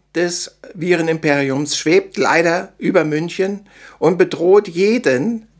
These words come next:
der sich mit jemand anderem zu einem Einkaufsbummel in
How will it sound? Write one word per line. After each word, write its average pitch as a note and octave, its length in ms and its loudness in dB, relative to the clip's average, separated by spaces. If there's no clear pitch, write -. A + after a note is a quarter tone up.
der F3+ 320 2
sich F#3+ 340 -8
mit F#3 220 0
jemand F3+ 280 2
anderem E3+ 680 -2
zu - 120 0
einem E3+ 200 -2
Einkaufsbummel F3+ 1160 -2
in D3+ 460 -2